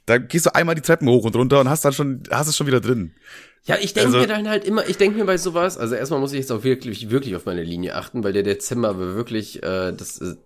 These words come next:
Speaker 2: ich bin ein, ein, ein, ein Kalorienmassengrab geworden. Aber, äh, ich denk mir bei sowas immer, ja, Digga, dann ess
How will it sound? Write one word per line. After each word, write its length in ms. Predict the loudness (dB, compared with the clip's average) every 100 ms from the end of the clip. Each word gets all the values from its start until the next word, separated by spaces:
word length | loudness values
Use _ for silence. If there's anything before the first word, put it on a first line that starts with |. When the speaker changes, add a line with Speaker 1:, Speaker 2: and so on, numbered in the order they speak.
| -16
Speaker 2:
ich 180 | -16 -16 -12
bin 200 | -6 -4
ein, 260 | -2 -2 -2 -4
ein, 240 | -4 -4
ein, 480 | -4 -4 -2 -4 -6 -8
ein 460 | -6 -4 -2 -4 -6
Kalorienmassengrab 1000 | -4 -4 -2 0 0 0 -4 -6 -8 -6
geworden. 460 | -4 -4 -2 -6 -10 _ _ -20 _ -20 -6
Aber, 880 | -4 0 2 2 0 0 0 -2 -6
äh, 40 | _ _ _ _ _ _ -16
ich 120 | -10 -2
denk 180 | -2
mir 80 | 0
bei 100 | 0
sowas 280 | 0 -2 -2
immer, 220 | 0 0
ja, 180 | 2 -2
Digga, 400 | -2 -4 0 2
dann 280 | 2 0 -2
ess 260 | -6 -6